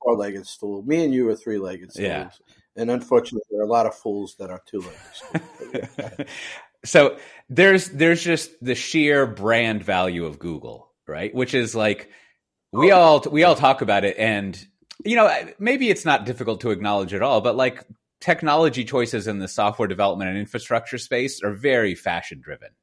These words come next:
Speaker 2: right? Like, it's a, just as affected as, as
Speaker 1: Mm-hmm.
Speaker 2: much by fashion as, as anything.
Speaker 1: Totally.
Speaker 2: Uh, so,
Speaker 1: Yeah.
Speaker 2: like, having that value is valuable. It's like you got the right people using the Stanley Cups,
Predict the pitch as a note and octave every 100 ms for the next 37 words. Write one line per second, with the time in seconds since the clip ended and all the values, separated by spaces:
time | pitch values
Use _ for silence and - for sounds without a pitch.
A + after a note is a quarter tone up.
0 | _ E2 F#2+ G2+ E2+ D#2 _ _ _ -
1 | - B2+ A#2 C3 - A#2+ A2+ A2+ C3+ B2+
2 | A#2+ G#2 A2+ A2+ A2 A2 - F#2 - F#2+
3 | F#2 F#2+ F2 E2+ _ - E2 D#2+ - -
4 | D#2 D2 D#2+ E2 C#2+ - B1 _ - -
5 | A#2+ F#2 _ A2 G#2+ G2 - - E3 C#3
6 | B2+ - D3+ E3 D3 B2 G#2 C#3 A#2 F2
7 | E2 F#2+ - - G2 F#2 D#2+ C#2+ G2 A#2
8 | D#2 C#2 - _ - - G#2 F#2+ A2 A2+
9 | A2 G#2+ A2+ - C3+ - F2+ F2 - _
10 | F#2+ G#2 A2 A2+ G2 G2 - A2 G#2 F#2+
11 | B2 G2+ - -